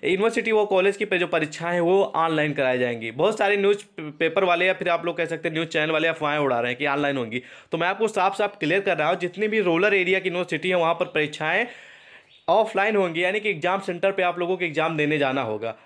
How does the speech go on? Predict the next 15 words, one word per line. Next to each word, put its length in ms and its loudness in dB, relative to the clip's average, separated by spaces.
और 80 0
जितनी 260 0
अर्बन 320 2
एरिया 260 2
की 100 -2
यूनिवर्सिटी 420 -2
है 100 2
उसमें 280 0
आप 180 0
लोगों 180 0
की 120 -8
परीक्षाएं 480 0
जो 140 2
हैं 160 0
वो 140 4